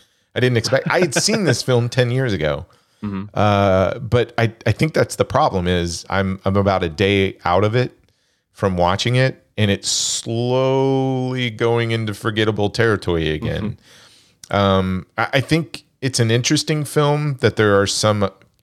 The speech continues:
Speaker 1: well, just a few impressive sequences in it. You said, Brad, that you think the biggest problem is maybe the story of Solomon Kane.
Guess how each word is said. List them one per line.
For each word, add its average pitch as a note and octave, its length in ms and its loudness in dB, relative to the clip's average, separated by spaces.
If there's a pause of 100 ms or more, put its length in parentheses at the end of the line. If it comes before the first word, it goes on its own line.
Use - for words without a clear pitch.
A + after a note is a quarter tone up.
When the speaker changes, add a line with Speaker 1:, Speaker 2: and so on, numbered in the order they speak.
(180)
Speaker 1:
well, G2+ 400 -4
just A2+ 220 -6
a G2+ 60 -2
few G#2 400 -2
impressive G#2+ 480 -2
sequences A2+ 600 -4
in A#2+ 120 2
it. - 260 -2 (840)
You C3 420 -4
said, G2 680 2 (220)
Brad, F#2 680 0
that G2+ 200 0
you G2+ 80 -2
think G#2+ 180 -4
the F#2 80 0
biggest G#2 300 0
problem F#2 640 0
is F#2+ 160 -4
maybe F#2+ 180 -2
the D#2 80 -4
story G#2 380 0
of E2+ 80 -4
Solomon D#2+ 380 -2
Kane. D#2+ 480 -8